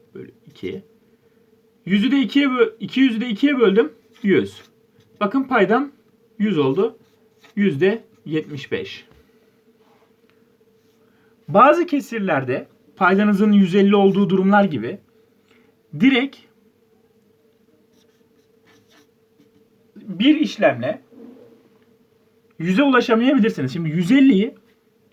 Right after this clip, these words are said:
tek bir işlemle, yani sadece bir sayıyla çarpıp bölerek yüz yapma şansım yok. O zaman şimdi yüz elliyi önce üçe bölüyorum. Neden? Bakın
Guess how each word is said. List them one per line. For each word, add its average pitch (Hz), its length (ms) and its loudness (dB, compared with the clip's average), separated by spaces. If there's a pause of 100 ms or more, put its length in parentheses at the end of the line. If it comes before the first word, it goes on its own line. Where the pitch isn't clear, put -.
(260)
tek 285 240 -4
bir 277 80 0
işlemle, 151 560 -4 (720)
yani 135 160 -10
sadece 170 460 -2
bir 185 100 -2
sayıyla 175 560 -4
çarpıp 175 520 -4
bölerek 185 360 -4
yüz 208 180 -2
yapma 196 260 -2
şansım 135 400 -4
yok. 185 300 -2 (580)
O 277 100 2
zaman 240 380 -2 (400)
şimdi 247 260 -2
yüz 165 320 0
elliyi 247 340 4
önce 285 340 2
üçe 262 400 0
bölüyorum. 117 480 -2
Neden? 185 400 0 (240)
Bakın - 200 -16